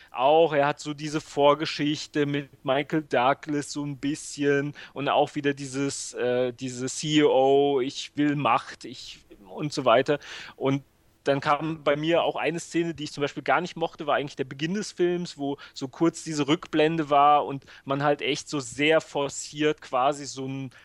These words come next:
äh, so ein Grundwerk legen wollte für den späteren Konflikt und warum dann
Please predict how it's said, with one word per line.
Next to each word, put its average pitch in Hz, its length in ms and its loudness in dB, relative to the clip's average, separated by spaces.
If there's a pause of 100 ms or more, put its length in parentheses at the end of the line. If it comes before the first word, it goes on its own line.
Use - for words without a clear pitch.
(140)
äh, 123 200 0
so 127 220 -8
ein 131 280 -8
Grundwerk 151 720 2
legen 147 420 -2
wollte 143 500 -2
für 143 180 -8
den 139 140 -4
späteren 147 640 -4
Konflikt 160 600 -4
und 143 160 -6
warum 151 280 2
dann 139 240 -2